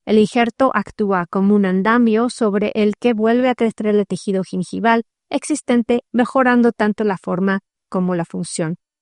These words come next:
Estos procedimientos son seguros, eficaces y mínimamente invasivos. Suelen realizarse con anestesia local en una clínica dental y solo requieren unos días de recuperación con analgésicos de venta libre. Para los pacientes con ansiedad,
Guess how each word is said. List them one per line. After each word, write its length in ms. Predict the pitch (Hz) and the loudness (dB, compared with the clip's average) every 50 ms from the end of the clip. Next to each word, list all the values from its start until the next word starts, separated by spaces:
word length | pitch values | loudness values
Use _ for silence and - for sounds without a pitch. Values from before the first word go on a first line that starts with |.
| _ _ _ _ _ _ - | _ _ _ _ _ _ -6
Estos 300 | - 214 - 226 220 - | -6 -4 -2 -2 -2 -2
procedimientos 760 | - 214 190 - 196 185 185 196 202 220 226 226 - 247 - | -2 -4 -4 -4 -2 -2 -2 0 0 0 0 0 -2 -4 -2
son 120 | 208 196 | -4 -4
seguros, 400 | - - 170 180 208 220 233 - | -4 -4 -4 -2 0 0 0 -2
eficaces 600 | 214 196 - 185 170 - - 190 202 196 214 214 - - | -4 -6 -4 -6 -8 -4 -2 -2 -2 -2 -2 -4 -4 -2
y 120 | 214 214 | -2 0
mínimamente 800 | 220 233 277 320 330 339 294 269 240 226 214 214 214 202 - 214 | 0 0 0 2 2 2 2 2 0 0 0 0 -2 -2 -2 -4
invasivos. 720 | 196 180 175 - - - 170 156 - - - - - - _ _ _ _ _ _ _ _ _ _ _ _ _ _ _ _ _ | -4 -4 -6 -6 -8 -8 -10 -10 -12 -14 -18 -20 -20 -20 _ _ _ _ _ _ _ _ _ _ _ _ _ _ _ _ _
Suelen 360 | - - 349 339 359 370 339 | -4 0 2 4 4 4 4
realizarse 480 | 359 349 285 - - 254 247 - 254 - | 4 4 2 2 2 0 2 0 0 0
con 120 | - 220 | 2 2
anestesia 560 | 208 208 196 190 - - 214 208 - - 202 | 2 2 0 0 -2 -2 -2 -2 -2 0 0
local 400 | 190 190 190 - - 233 247 262 | 2 0 0 0 0 2 2 2
en 120 | 269 254 247 | 4 2 2
una 140 | 233 233 | 2 0
clínica 420 | - - 214 202 202 196 - 196 175 | 0 -2 -2 -2 -2 -2 -2 -4 -2
dental 380 | 180 175 175 - 226 247 262 | -2 -2 -2 0 0 0 0
y 100 | - 233 | -2 -4
solo 260 | - - 277 285 285 269 | -2 0 2 2 2 2
requieren 380 | 277 - - - 240 240 233 | 0 0 0 2 2 4 4
unos 240 | 226 226 226 214 185 | 4 4 4 2 2
días 200 | 202 208 208 190 | 2 2 2 2
de 80 | 214 202 | 0 -2
recuperación 760 | 196 - - 190 - - 180 170 170 - - - 190 196 - | -4 -4 -6 -6 -6 -4 -4 -4 -4 -6 -6 -4 -4 -2 -2
con 140 | - 208 196 | -2 -2 0
analgésicos 760 | 190 180 180 180 - - 262 254 - 233 - - 196 185 - | 0 0 -2 -4 -4 -4 -4 -4 -4 -6 -6 -4 -6 -6 -4
de 80 | 175 | -6
venta 320 | 175 175 175 175 - 185 160 | -6 -6 -6 -6 -6 -8 -8
libre. 380 | 160 160 151 - - - 170 _ _ _ _ _ - | -8 -8 -8 -10 -10 -12 -14 _ _ _ _ _ -2
Para 140 | 214 202 | 0 0
los 180 | 196 196 - - | 2 0 0 -2
pacientes 500 | - 190 - - 208 202 196 202 - - | -4 -6 -4 -2 -4 -4 -2 -4 -6 -6
con 160 | - 190 180 | -6 -4 -4
ansiedad, 520 | 180 175 - - 180 190 190 214 247 285 | -4 -6 -6 -6 -6 -4 -2 0 0 0